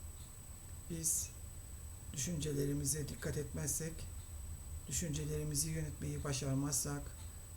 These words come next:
düşüncelerimiz bir müddet sonra eylemlerimize dönüşür, farklı fiiller, farklı davranışlar ortaya çıkar.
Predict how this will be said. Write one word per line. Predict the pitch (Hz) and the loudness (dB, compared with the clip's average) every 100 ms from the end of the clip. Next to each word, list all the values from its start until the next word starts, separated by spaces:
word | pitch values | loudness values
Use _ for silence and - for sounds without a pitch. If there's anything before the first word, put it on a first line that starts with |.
| - | -6
düşüncelerimiz | 131 131 151 143 143 139 143 143 139 - - | 0 2 2 2 4 4 2 2 2 0 -2
bir | 190 | -2
müddet | 185 180 147 131 | 0 2 2 4
sonra | - 135 - - | 4 2 0 0
eylemlerimize | - 165 156 156 151 143 147 139 147 | 0 2 2 0 2 2 2 0 0
dönüşür, | 131 139 139 - 143 - - - - - - - - | 0 0 2 0 -2 -4 -6 -8 -8 -8 -8 -8 -2
farklı | 143 - 147 151 139 - - - | 0 0 0 0 0 -4 -6 -4
fiiller, | - 147 151 147 147 139 - | -2 0 0 0 0 -2 -4
farklı | - 143 131 78 | -2 0 0 -2
davranışlar | 78 76 80 85 87 | -2 0 0 0 0
ortaya | 85 80 - 135 - | -2 -2 -2 -2 0
çıkar. | - - 123 | -2 -4 -4